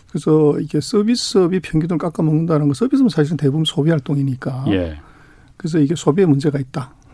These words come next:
Speaker 1: 그렇게 볼 수 있고, 소비에 문제가 있다고 하는 것은 이제 뒤집어 놓고 보면 공장을 가동시켜서 이게 생산 활동은 좋지만 문제는 소비가 안 되면 재고가 늘어나는 거죠.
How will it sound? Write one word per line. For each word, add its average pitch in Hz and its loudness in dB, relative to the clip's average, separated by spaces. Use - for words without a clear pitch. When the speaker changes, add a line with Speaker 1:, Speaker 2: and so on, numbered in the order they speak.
Speaker 1:
그렇게 165 0
볼 147 2
수 - -8
있고, 165 -8
소비에 208 0
문제가 170 2
있다고 175 -2
하는 160 0
것은 156 -4
이제 160 -2
뒤집어 151 -2
놓고 175 -4
보면 147 0
공장을 151 2
가동시켜서 160 0
이게 143 2
생산 226 0
활동은 185 -2
좋지만 147 -2
문제는 170 2
소비가 190 -2
안 139 -2
되면 156 0
재고가 160 0
늘어나는 139 -2
거죠. 139 -10